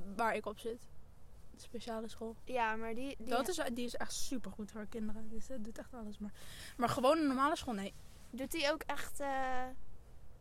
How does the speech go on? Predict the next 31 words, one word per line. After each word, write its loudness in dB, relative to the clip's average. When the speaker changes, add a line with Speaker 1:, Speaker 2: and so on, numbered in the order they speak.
Speaker 2:
met -2
alles 4
helpen? -6
Speaker 1:
Ja. -2
Speaker 2:
Dat -6
is -12
echt -4
chill. 0
Nee, 2
gewone 0
school -4
doet -6
dat -6
niet. -8
Die -6
boeit 6
dat 2
niet. -2
Zeg, -8
maak 2
een -2
planning. 4
Speaker 1:
Ja. 0
Speaker 2:
Dat 10
is 6
het 4
enige. 4
Speaker 1:
Gewoon, 0
dit 0
zijn 0
gewoon -2